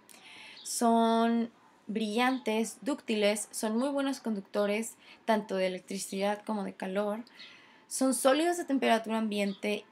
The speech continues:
y, bueno, tienen altos puntos de fusión debido a que las fuerzas intermoleculares que tienen entre sí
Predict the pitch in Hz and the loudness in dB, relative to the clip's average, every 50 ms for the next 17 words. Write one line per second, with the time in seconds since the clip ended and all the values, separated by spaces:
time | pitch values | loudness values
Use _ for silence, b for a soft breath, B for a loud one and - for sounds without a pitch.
0 | - - _ 240 226 226 226 220 220 214 214 214 214 202 226 208 190 196 196 220 | -20 -12 _ -4 -2 -2 -2 -2 -2 -4 -4 -4 -2 0 0 0 0 -2 -2 -2
1 | 208 208 214 226 226 226 226 247 233 - - - 233 220 - 226 208 220 202 - | -2 0 2 2 2 2 0 -2 -6 -6 -4 -4 -4 -2 -2 -4 -6 -6 -8 -10
2 | 190 190 - - 226 233 247 269 285 294 - - - 208 208 208 208 208 202 202 | -10 -10 -4 0 0 2 2 2 0 -2 -6 -10 -6 -2 -2 0 0 2 2 0
3 | 202 - - - - - - - _ - - 262 269 254 247 233 220 220 220 - | 0 0 -2 -4 -4 -4 -4 -8 _ -4 0 2 2 2 2 2 0 0 -2 -2
4 | - 226 220 214 - 262 262 247 247 240 233 214 214 214 - - 208 202 208 208 | -4 -4 -4 -2 -2 -4 -4 -2 -2 0 0 0 -2 -4 -6 -4 -4 0 0 0
5 | 208 220 233 233 - - - 214 202 196 - - 196 196 202 214 220 202 - 196 | 0 -2 -4 -6 -6 -6 -4 -4 -4 -4 -4 -6 -4 -4 -4 -4 -6 -6 -8 -10
6 | 190 - - - 233 240 233 | -10 -8 -4 0 0 0 0